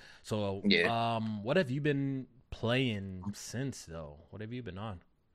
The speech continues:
Speaker 2: Um, since Spider-Man, I went back and finally <laughs> wrapped up Final Fantasy sixteen. Finally
Speaker 1: Finally.
Speaker 2: fucking beat that game.
Speaker 1: That's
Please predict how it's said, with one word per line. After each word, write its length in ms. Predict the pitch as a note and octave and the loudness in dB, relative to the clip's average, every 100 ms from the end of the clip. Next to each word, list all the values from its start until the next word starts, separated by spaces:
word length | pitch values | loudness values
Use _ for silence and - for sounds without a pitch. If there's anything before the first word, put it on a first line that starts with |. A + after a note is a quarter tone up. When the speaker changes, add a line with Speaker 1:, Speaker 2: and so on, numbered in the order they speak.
| _ A2+ | _ 8
Speaker 2:
Um, 680 | C3 D#3+ E3+ D3+ D3+ D3+ - | 12 12 12 12 10 4 0
since 420 | - - A#3 G3+ | 2 12 12 12
Spider-Man, 760 | - F3+ G3+ G3+ A3 A#3+ B3+ - | 12 12 12 12 12 12 8 10
I 340 | B2 C3 B2+ | 12 12 12
went 260 | B2 A#2+ D3+ | 12 12 12
back 220 | C#3+ D#3 | 12 12
and 100 | - | 10
finally 960 | - - G3+ B3 C#4+ C#4 G3+ D#3 D3 D#3+ C4 - F#3 | 4 10 12 12 12 12 12 12 10 12 12 12 6
<laughs> 320 | - - - | 0 -2 4
wrapped 300 | C3 E3+ D#3+ | 12 12 12
up 120 | F3 E3+ | 12 12
Final 200 | D#3 D3+ | 12 12
Fantasy 360 | D#3 D3+ D3 | 12 12 6
sixteen. 600 | C#3+ D3 - C3 A#2+ B2 - - - - - - | 4 2 2 0 2 -2 -6 -18 -20 -20 -20 2
Finally 340 | - E3 G3 | 12 12 12
Speaker 1:
Finally. 180 | E3+ D3 | 10 8
Speaker 2:
fucking 280 | C#3+ B2+ A2+ | 8 6 4
beat 200 | A#2 G#2 | 2 2
that 180 | G#2+ G#2 | 2 4
game. 360 | G#2 G#2 G2+ - - | 2 2 -2 -8 -2
Speaker 1:
That's 120 | G#2+ | 4